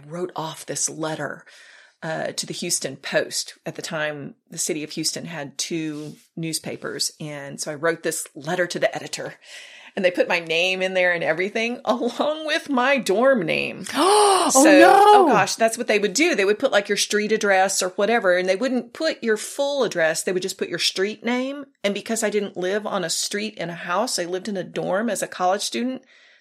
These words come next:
Speaker 1: they put my dorm name. So suddenly I was getting letters from <laughs> prisoners, and some of them were monogrammed. Like, they had, or the, they had engraved,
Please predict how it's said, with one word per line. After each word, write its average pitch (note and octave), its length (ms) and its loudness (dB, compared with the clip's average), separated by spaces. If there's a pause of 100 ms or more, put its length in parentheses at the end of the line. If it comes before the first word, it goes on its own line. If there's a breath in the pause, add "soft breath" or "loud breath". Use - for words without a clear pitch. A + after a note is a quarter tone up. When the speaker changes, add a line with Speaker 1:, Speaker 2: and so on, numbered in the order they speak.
Speaker 1:
they A#3 60 -2
put A3 140 -2
my G#3+ 80 2
dorm A#3+ 320 0
name. - 300 -8 (580 loud breath)
So G3 240 2
suddenly A3 640 2
I G3 120 2
was G3 180 -2
getting F#3 400 0 (760)
letters F#3 600 2 (120)
from F3 520 -2 (400)
<laughs> - 760 -20
prisoners, G#3 580 0 (600 soft breath)
and G#3 320 2
some A#3 260 2
of F4+ 120 4
them F4+ 140 -2
were G#3+ 120 0
monogrammed. D#3+ 960 -2
Like, D#3+ 360 2
they G#3 280 2
had, C4 320 4
or F#3+ 120 2
the, F3 280 4
they G3 100 0
had G3 180 2
engraved, F#3+ 840 0